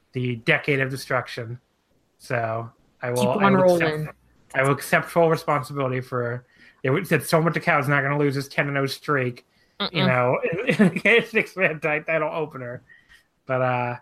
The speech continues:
Speaker 1: yeah, I just totally forgot about that. But yeah, so this was, this, I thought this was pretty awesome, uh, for an eleven minute match, especially.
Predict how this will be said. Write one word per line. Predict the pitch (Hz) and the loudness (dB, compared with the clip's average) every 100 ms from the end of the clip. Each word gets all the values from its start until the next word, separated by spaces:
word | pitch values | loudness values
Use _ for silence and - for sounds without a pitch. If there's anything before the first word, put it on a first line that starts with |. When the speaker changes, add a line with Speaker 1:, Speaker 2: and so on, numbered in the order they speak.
| _ _ _ _ | _ _ _ _
Speaker 1:
yeah, | 127 | -6
I | 120 | -4
just | 127 - | -6 -6
totally | 131 127 | -4 -4
forgot | 127 123 | -4 -4
about | 120 120 | -4 -4
that. | 120 113 - - _ _ _ _ _ | -6 -8 -10 -12 _ _ _ _ _
But | 151 | 2
yeah, | 175 139 | 4 2
so | - 139 | -2 0
this | 156 170 | 0 0
was, | 190 147 | -2 -2
this, | 80 196 285 | 0 0 2
I | 196 | 0
thought | 247 269 | 2 0
this | 156 | -2
was | 156 | -2
pretty | 190 156 | 0 2
awesome, | 143 143 - 123 127 - _ _ _ | 4 4 2 -6 -8 -14 _ _ _
uh, | 135 127 127 | -2 -2 0
for | 147 | -2
an | 139 | 2
eleven | 143 139 | 2 2
minute | 139 135 | 0 -2
match, | 131 131 127 | -2 -2 -2
especially. | 123 139 123 - 127 117 | -4 -2 -2 -4 -6 -6